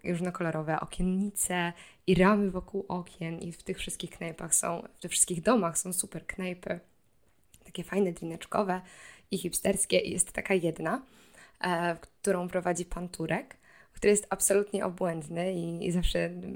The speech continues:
próbuje zagadać wszystkich klientów i robi super drinki, a gin z tonikiem i z aperolem, w ogóle co za mieszanka. To jest, e, najlepsza rzecz pod słońcem, więc jeżeli będziecie mieli okazję być w Stavanger i, i będziecie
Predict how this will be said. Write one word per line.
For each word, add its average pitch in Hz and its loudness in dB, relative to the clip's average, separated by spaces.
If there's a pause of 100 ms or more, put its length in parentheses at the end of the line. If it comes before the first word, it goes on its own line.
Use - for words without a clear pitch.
(140)
próbuje 175 0
zagadać 170 -2
wszystkich - -8
klientów 165 -4
i 165 2
robi 196 0
super 226 0
drinki, 220 -2
a 214 0
gin 214 0
z 220 -8
tonikiem 202 -4
i - -2
z - 0
aperolem, 180 2
w - -16
ogóle 185 -2
co - -2
za 180 -4
mieszanka. 175 -6 (400)
To 208 0
jest, 214 6
e, 208 2
najlepsza 240 2
rzecz 214 -4
pod 196 -6
słońcem, 175 -4
więc 190 2
jeżeli 202 4
będziecie 196 0
mieli 185 -6
okazję 175 -2 (480)
być 185 2
w - -6
Stavanger 185 0 (100)
i, 175 0
i 175 0
będziecie 165 0